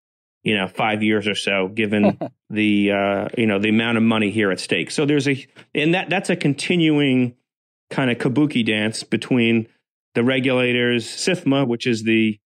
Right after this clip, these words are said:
Speaker 1: you know, the banks and the brokers. We're a member of sifma and the exchanges. This is nothing new. We, they've been fighting over who controls that data and who can charge for it. 'Cause if you think about it, I'm creating the data, right? You know, to get back to Facebook,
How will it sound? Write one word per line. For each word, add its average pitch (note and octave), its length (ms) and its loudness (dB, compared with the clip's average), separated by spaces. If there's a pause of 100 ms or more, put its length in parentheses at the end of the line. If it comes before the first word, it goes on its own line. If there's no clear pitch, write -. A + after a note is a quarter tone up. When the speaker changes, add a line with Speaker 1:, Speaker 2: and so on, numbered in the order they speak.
(120)
Speaker 1:
you A#2 80 -2
know, A2 80 0
the A2 80 0
banks A#2 400 -2
and A2+ 100 0
the G#2 40 -2
brokers. A2+ 520 -2
We're B2 140 0
a A2+ 60 2
member A2 280 2
of G2+ 80 -2
sifma A2 600 0 (400)
and A#2+ 200 2
the A2+ 100 2
exchanges. G#2+ 540 -2
This D#3 180 0
is C#3 100 0
nothing B2 380 0
new. A2 140 2
We, A2+ 160 0
they've C3+ 280 -2
been B2 160 0
fighting C3+ 460 0
over A2+ 500 0 (520)
who E3+ 160 2
controls C#3 480 0
that A#2+ 200 -2
data A2+ 380 0
and A2+ 140 -6
who C3 140 2
can A2+ 120 -4
charge A#2 400 -2
for G#2 120 -2
it. G2+ 60 -4
'Cause C#3+ 120 -2
if E3 80 2
you F#3 40 2
think G#3+ 200 0
about A#2 280 0
it, A2 180 -4 (200)
I'm G3 180 0
creating E3+ 440 0
the B2+ 100 0
data, A#2 400 -2 (260)
right? A#2+ 280 -2
You B2+ 80 0
know, A#2+ 100 2
to G#2+ 100 -2
get C#3 160 0
back D3 200 -2
to B2 80 -8
Facebook, D3 540 -2